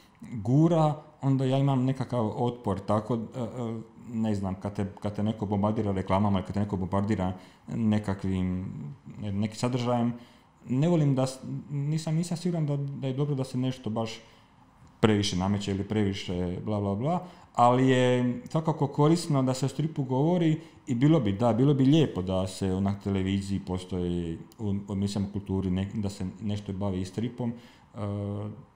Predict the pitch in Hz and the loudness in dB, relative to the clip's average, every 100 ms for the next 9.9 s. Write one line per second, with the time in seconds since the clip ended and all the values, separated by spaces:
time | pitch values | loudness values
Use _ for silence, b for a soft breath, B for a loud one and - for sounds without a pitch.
0 | _ - - 113 120 120 123 123 123 123 | _ -16 -4 0 2 2 0 0 -2 -6
1 | - _ _ _ _ _ _ - 123 113 | -14 _ _ _ _ _ _ -4 -2 0
2 | 117 117 123 - 107 - - _ - 117 | -2 0 -2 -2 -4 -6 -12 _ -2 0
3 | 101 101 - 101 - 113 123 117 113 117 | 2 -2 -4 -4 -2 -2 0 0 -2 0
4 | 107 101 101 101 101 98 101 - - 110 | 0 0 0 0 0 -2 -4 -12 -10 -6
5 | 107 120 117 113 107 113 123 139 131 123 | -4 -2 -4 -4 -6 -4 -2 -2 -2 -4
6 | B B B B - - 127 - - 113 | B B B B -20 -2 -2 -2 2 4
7 | 123 110 104 104 101 - 107 - 110 101 | 6 6 4 2 0 2 0 0 -6 -2
8 | 98 107 101 98 90 113 - 101 95 98 | 0 0 0 -2 0 -4 -2 -2 -2 -4
9 | - 113 107 110 110 113 139 139 | -8 -4 -2 0 -2 -2 -2 -4